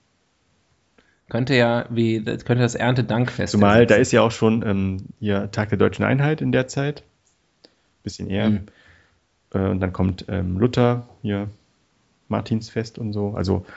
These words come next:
Speaker 2: Totensonntag, Allerheiligen. Also wir sind eigentlich schon ganz gut gebucht im November.
Speaker 1: Moment, Moment, Moment, stopp, stopp,
Speaker 2: Oktober,
Speaker 1: gerade mal
Speaker 2: November.
Speaker 1: ganz, ganz kurz. Luther und Martinsfest? <laughs> Was ist das?
Speaker 2: Äh,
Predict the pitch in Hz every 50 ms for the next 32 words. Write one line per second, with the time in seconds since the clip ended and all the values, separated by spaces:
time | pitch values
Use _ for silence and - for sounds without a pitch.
0 | - - - - - - - - - - _ _ _ _ _ _ _ _ _ _
1 | _ _ _ _ _ _ _ - 135 123 117 113 107 104 120 131 131 - 123 120
2 | 117 120 117 - 120 107 104 98 98 107 110 117 113 113 107 107 107 104 104 -
3 | _ _ _ - - 92 90 98 113 127 123 104 107 104 - - 107 107 101 -
4 | 117 113 - 104 95 113 123 120 117 - - - _ _ _ _ _ _ - 92
5 | 90 92 90 90 90 92 - 92 87 - - 117 120 123 123 123 127 123 123 123
6 | 127 123 123 120 120 113 107 - - 135 127 - 127 117 92 98 92 120 120 117
7 | 117 113 98 123 135 139 - - 131 120 - - - 131 127 131 - - - -
8 | - _ 110 107 117 151 156 - 196 180 180 180 208 233 - - - 117 113 113
9 | 120 117 117 127 160 - - 123 110 107 - - - 123 - - - - - -
10 | - - - - - - 127 123 - - 131 127 - - 131 123 - - - 123
11 | - 143 139 - - 147 143 147 135 - - _ _ _ _ _ _ _ _ _
12 | _ _ _ _ _ _ _ _ _ _ _ _ _ _ _ _ _ _ - -
13 | - - - - - - - 104 101 98 98 98 98 98 95 95